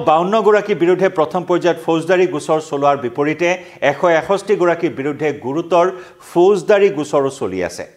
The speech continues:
ইয়াৰে ওঠৰ গৰাকীৰ আকৌ মহিলাৰ বিৰুদ্ধে অপৰাধ, বলাৎকাৰৰ দৰে গোচৰো চলি আছে। প্ৰথম পৰ্যায়ত বিজেপিৰ সাতসত্তৰ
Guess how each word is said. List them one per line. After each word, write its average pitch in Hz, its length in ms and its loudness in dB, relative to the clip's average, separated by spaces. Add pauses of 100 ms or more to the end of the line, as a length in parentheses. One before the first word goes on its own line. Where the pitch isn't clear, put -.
(220)
ইয়াৰে 151 260 4 (300)
ওঠৰ 156 300 2 (160)
গৰাকীৰ 185 340 2
আকৌ 147 240 0 (320)
মহিলাৰ 190 480 2
বিৰুদ্ধে 160 360 2
অপৰাধ, 143 440 2 (400)
বলাৎকাৰৰ 180 640 0
দৰে 160 160 0
গোচৰো 123 380 -6
চলি 92 320 -6
আছে। - 380 -8 (1600)
প্ৰথম 190 340 2
পৰ্যায়ত 226 440 2 (220)
বিজেপিৰ 208 640 2
সাতসত্তৰ 202 540 0